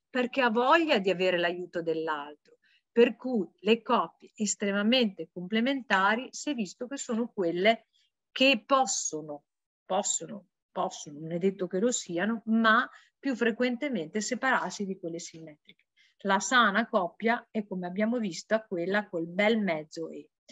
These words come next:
Vai avanti, dottoressa Ferretti, prossima diapositiva è quella che vi dicevo del conflitto,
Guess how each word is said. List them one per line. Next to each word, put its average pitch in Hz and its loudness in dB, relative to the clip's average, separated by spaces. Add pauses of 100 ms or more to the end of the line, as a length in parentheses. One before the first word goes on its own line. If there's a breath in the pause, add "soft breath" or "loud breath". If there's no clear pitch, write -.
(300 loud breath)
Vai 190 -2
avanti, 233 0
dottoressa 196 -6
Ferretti, 247 -4
prossima 202 -2
diapositiva 190 -2 (380 soft breath)
è 208 0
quella 214 2
che 196 -8
vi 190 -4
dicevo 269 0
del 180 -2
conflitto, 220 -2